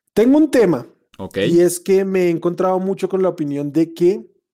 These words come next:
Speaker 1: eh, Deebo Samuel es lo que es por cómo lo utilizaron los Niners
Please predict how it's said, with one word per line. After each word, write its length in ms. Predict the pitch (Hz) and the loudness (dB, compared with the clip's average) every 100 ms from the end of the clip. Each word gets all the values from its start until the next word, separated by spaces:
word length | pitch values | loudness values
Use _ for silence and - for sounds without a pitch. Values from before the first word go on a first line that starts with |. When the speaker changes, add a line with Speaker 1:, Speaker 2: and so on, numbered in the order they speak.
| _ _ _ _ | _ _ _ _
Speaker 1:
eh, 340 | 135 135 131 - | -6 -4 -6 -8
Deebo 300 | 131 160 170 | -2 0 0
Samuel 360 | 180 175 180 | 0 0 2
es 140 | 175 165 | 0 0
lo 140 | 180 | -4
que 220 | 180 151 | -2 0
es 120 | 180 180 | 0 -4
por 180 | 170 | -8
cómo 200 | 147 139 | -8 -8
lo 100 | 127 123 | -6 -8
utilizaron 680 | 123 123 117 120 123 131 | -10 -14 -14 -14 -12 -10
los 220 | 131 131 | -10 -10
Niners 520 | 127 117 123 170 - | -12 -12 -8 -8 -8